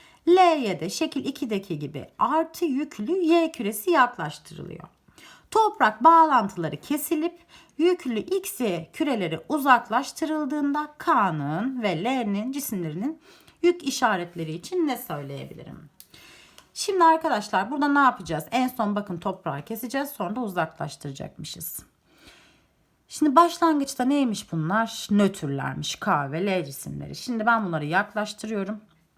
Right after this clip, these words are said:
Şuraya baktığımda ne yapacaktı? Bir kutuplanma olacaktı. Artılar buraya, eksiler buraya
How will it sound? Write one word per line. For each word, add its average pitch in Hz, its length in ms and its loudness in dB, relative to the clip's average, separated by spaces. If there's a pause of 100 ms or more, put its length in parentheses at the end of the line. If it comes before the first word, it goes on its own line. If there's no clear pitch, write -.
(460)
Şuraya 170 420 0
baktığımda 170 560 0
ne 214 100 2
yapacaktı? 196 540 -2
Bir 208 100 -8
kutuplanma 170 680 -2
olacaktı. - 540 -10
Artılar 160 640 2
buraya, 180 420 -2
eksiler 185 580 -2
buraya 175 440 -2